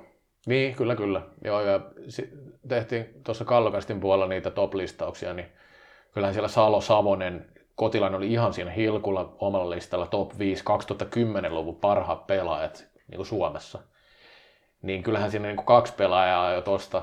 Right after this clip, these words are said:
meni niinku suoraan siihen, ja yksi oli, yksi olisi voinut ihan hyvin olla. Se on ihan makuasia, että ei ollut siinä.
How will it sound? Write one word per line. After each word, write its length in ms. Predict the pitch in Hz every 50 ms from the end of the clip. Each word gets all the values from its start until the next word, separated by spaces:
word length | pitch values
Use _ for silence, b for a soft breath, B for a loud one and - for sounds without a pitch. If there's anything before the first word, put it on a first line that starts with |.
| - -
meni 240 | - 95 90 90 92
niinku 180 | 95 92 98
suoraan 440 | 98 117 107 101 92 90 90 85 85
siihen, 360 | 87 87 87 87 87 85 87
ja 120 | 87 87 87
yksi 240 | 92 90 - -
oli, 200 | 90 90 87 85 - - _ _ _ - - _ -
yksi 200 | 92 87 - 98
olisi 100 | 92 95
voinut 200 | 95 92 90 90
ihan 180 | 90 90 90
hyvin 180 | 87 85 85 87
olla. 300 | 80 82 85 85 80 - -
Se 140 | - - 82
on 80 | 80 78
ihan 140 | 78 85
makuasia, 560 | 85 80 80 76 - 73 73 78 - 82 80 80
että 200 | 76 - - 80
ei 100 | 78 78
ollut 220 | 76 80 78 78
siinä. 240 | - - - 90